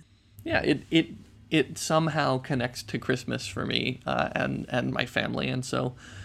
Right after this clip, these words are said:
it's the kind of thing. I think last year we watched the entire Harry Potter,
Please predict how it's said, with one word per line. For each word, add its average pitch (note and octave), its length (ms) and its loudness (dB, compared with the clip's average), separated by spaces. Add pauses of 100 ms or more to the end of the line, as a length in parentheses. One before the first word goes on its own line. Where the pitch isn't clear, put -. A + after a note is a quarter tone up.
(200)
it's - 220 -2
the B2+ 100 0
kind B2 220 2
of B2 80 -2
thing. B2 180 2
I B2+ 60 0
think - 180 0
last B2+ 400 4
year B2+ 80 6
we A#2 140 10
watched B2 420 2
the B2 500 0
entire B2+ 1120 0 (100)
Harry B2+ 240 -2
Potter, - 580 -2